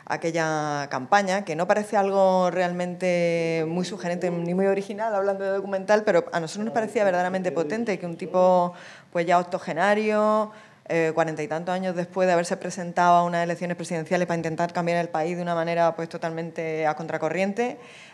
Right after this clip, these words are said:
eh, se preguntaba sobre la vigencia de, de aquello, de aquella idea, ¿no? Y, y, y nosotros tratamos de buscar también en la ciudad de Lisboa otras formas, ¿no? Cómo ahora la gente, cómo, cuáles son los lenguajes que son posibles, ¿no? O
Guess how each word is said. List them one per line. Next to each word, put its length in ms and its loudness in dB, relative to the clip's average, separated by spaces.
eh, 520 4
se 120 -8
preguntaba 640 -2
sobre 280 -2
la 100 0
vigencia 420 -8
de, 320 -6
de 80 -8
aquello, 280 -6
de 60 -6
aquella 300 -8
idea, 280 -6
¿no? 140 -14
Y, 1200 -6
y, 40 -4
y 40 -4
nosotros 260 -8
tratamos 320 -4
de 60 0
buscar 280 2
también 240 0
en 60 0
la 80 0
ciudad 200 -2
de 60 0
Lisboa 400 2
otras 240 -2
formas, 480 4
¿no? 160 0
Cómo 220 2
ahora 220 6
la 80 0
gente, 420 -6
cómo, 240 -6
cuáles 220 0
son 120 -4
los 120 0
lenguajes 360 -4
que 80 -14
son 200 -12
posibles, 480 -8
¿no? 140 -6
O 40 -12